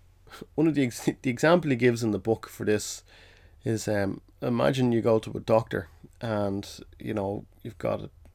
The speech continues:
a <laughs> pain or a rash or whatever, and the doctor says, "Yeah, yeah, yeah, it's fine, I don't even need to hear this, I know exactly what's wrong, here's the tablets you're gonna take." Or you go to an optician and they don't give you an eye test, they just decide, "These are the glasses for you, these are the lenses that you need."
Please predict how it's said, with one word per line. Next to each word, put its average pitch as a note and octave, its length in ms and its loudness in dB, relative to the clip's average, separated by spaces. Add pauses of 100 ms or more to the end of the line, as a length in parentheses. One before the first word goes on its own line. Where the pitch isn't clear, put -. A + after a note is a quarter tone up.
(220)
a B2 120 -2
<laughs> - 40 -20
pain A2+ 360 2
or G#2 240 -2
a G#2 40 -4
rash - 420 -2
or B2 80 2
whatever, A2 380 0 (680)
and A2 140 -2
the A2 60 0
doctor A2+ 240 2
says, A#2 80 2
"Yeah, C3+ 160 8
yeah, A#2+ 140 8
yeah, A2 120 10
it's G#2 140 0
fine, G#2+ 260 4
I G#2 60 0
don't G#2 160 2
even G2 140 -4
need G2+ 140 -2
to G2 80 -4
hear G#2+ 160 2
this, G2 240 -4
I G#2+ 60 0
know G#2 140 0
exactly A2+ 340 0
what's - 160 -6
wrong, G#2 240 -2
here's A2+ 280 -2
the A#2 60 -16
tablets G#2+ 380 -6
you're - 80 -8
gonna A2+ 140 -6
take." - 340 -6 (460)
Or B2 80 2
you A#2+ 60 2
go B2+ 160 8
to B2 140 -2
an A#2+ 60 4
optician A2 520 2
and G#2 140 -2
they A2 40 2
don't A2+ 200 4
give A2 140 0
you G2+ 80 2
an F#2+ 60 2
eye A#2 120 6
test, G#2+ 320 -2
they G#2+ 80 -2
just G#2+ 220 0
decide, G#2 520 2
"These A#2 240 0
are G#2+ 40 -2
the G2+ 60 -2
glasses G#2+ 420 0
for A2 140 -10
you, G#2 380 0
these A2 220 -2
are G#2+ 40 -8
the G#2 80 -6
lenses G#2+ 400 0
that G2+ 180 -4
you G#2+ 60 -6
need." G#2 260 -4